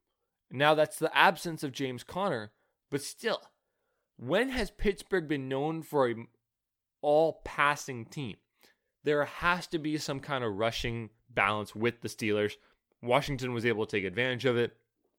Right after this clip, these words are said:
Alex Smith didn't turn the ball over. He played a very clean game.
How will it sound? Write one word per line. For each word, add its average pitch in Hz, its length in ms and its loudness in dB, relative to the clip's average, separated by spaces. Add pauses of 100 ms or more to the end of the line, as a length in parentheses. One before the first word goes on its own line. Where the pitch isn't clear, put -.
(240)
Alex 123 340 4
Smith 143 360 -2 (360)
didn't 143 320 0
turn 127 200 -6
the 113 80 -6
ball 117 280 4
over. 123 400 2 (240)
He 139 120 -4
played 127 200 0
a 104 60 0
very 143 440 4
clean 139 540 -4
game. 123 380 -2